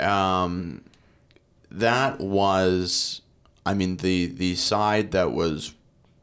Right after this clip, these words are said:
kind of pro-incarceration, uh, clearly lost that,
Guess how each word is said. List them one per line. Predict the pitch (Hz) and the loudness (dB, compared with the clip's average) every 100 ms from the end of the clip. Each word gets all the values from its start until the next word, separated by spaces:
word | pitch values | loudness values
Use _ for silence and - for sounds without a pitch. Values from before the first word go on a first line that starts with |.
| _ _ - | _ _ -6
kind | 101 | -4
of | 80 - | -4 -6
pro-incarceration, | - 104 107 95 - 98 - 90 92 90 - 87 - - - - - - | 0 2 2 -2 -2 -2 0 0 2 2 0 -4 -6 -16 -20 -20 -20 -8
uh, | - 78 | -6 -6
clearly | - - 107 104 90 | -4 0 2 2 0
lost | - 92 92 92 - | 0 0 0 -2 -4
that, | - 85 69 | -2 -2 -2